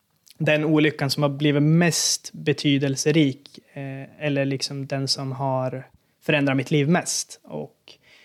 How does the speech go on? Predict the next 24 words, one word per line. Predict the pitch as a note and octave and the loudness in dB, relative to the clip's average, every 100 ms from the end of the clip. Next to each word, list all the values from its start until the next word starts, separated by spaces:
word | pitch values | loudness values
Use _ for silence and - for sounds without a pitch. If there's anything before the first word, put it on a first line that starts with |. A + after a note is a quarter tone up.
| _ _ | _ _
det | D#3 | 2
nämnde | D#3 D3 D3 D#3+ | 2 2 2 2
jag | C#3 | 2
ju | |
bara | C3+ C3 C3+ C3 - - | -2 -4 -4 -6 -8 -12
lite | C3+ | -8
snabbt, | - E3 C#3 - | -2 0 -2 -4
men | C#3+ | -4
det | C#3+ | 2
var | D3 C#3+ | 4 4
ju | C#3 | 2
en, | C3 C3+ - _ _ _ _ | -2 -8 -16 _ _ _ _
en, | D3+ C#3+ C#3 C#3 - _ _ _ _ - - _ _ _ _ _ _ _ _ - | -4 -2 -2 -6 -12 _ _ _ _ -20 -20 _ _ _ _ _ _ _ _ -2
jag | C#3 | 0
kallar | - D3+ C#3+ | 2 2 4
det | C#3 | 4
nära | C#3 C3+ | 4 2
döden-upplevelse | C3+ C3+ C3+ C3 D3+ C#3 C3 - | 2 2 2 0 2 2 2 -2
eller | C3+ | -4
mötet | C3 C3 - C3 | -2 -2 -4 -2
med | C3+ | 0
döden | C3+ C3 B2+ C3 | 2 2 2 -2
eller | C3 | -4
vad, | B2+ B2+ | -6 -10